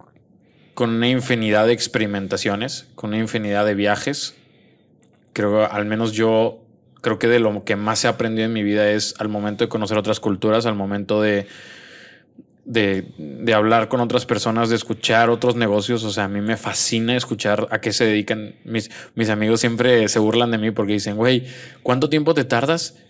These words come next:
después de conocer a alguien en preguntarle, ¿y a qué te dedicas? ¿Y a qué se dedican tus papás?"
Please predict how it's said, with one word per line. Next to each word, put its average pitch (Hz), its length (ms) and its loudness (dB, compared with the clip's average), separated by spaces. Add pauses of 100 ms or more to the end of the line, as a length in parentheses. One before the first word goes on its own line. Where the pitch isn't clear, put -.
(280)
después 117 380 0
de 135 40 0
conocer 120 320 0
a 117 60 4
alguien 120 240 2
en 110 80 -2
preguntarle, 101 500 -2 (100)
¿y - 60 -2
a - 60 -2
qué 123 100 -2
te 135 80 -2
dedicas? 113 760 0
¿Y 113 60 0
a 110 60 0
qué 123 100 0
se 131 80 0
dedican 127 260 2
tus 120 140 -2
papás?" 120 340 -2